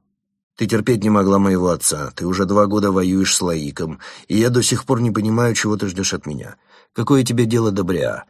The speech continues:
Еще неделю назад ты мечтала размазать обоих наших стариков, и...» «Еще неделю назад они были живы.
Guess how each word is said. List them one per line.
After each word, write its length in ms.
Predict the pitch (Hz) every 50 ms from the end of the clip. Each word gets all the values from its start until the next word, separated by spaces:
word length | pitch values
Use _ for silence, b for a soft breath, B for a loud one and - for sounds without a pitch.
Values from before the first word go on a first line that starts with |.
| _ _ _ _ _ _ _ _
Еще 260 | - 85 98 - 127 123
неделю 340 | 127 127 127 135 131 131
назад 400 | 127 127 120 117 113 135 131 -
ты 100 | - 113
мечтала 460 | 110 117 104 - - - 131 123 120 113
размазать 640 | 113 110 92 95 107 110 113 113 107 104 92 110
обоих 340 | 101 98 113 110 104 98 -
наших 340 | 104 104 101 - - 87 -
стариков, 640 | - - 95 85 92 85 - 110 117 123 120 - B B B B B B B
и...» 380 | - - 90 98 95 85 - - _ _ _ _ _ _ _ _ _ _ _ _ _ -
«Еще 380 | 107 110 104 - - - 120
неделю 420 | 113 110 110 104 101 113 104 110 110
назад 560 | 110 113 110 107 113 127 147 143 - - - _
они 220 | - 110 113 113 113
были 280 | 107 117 104 110 110
живы. 420 | 98 - - 85 85 82 127 127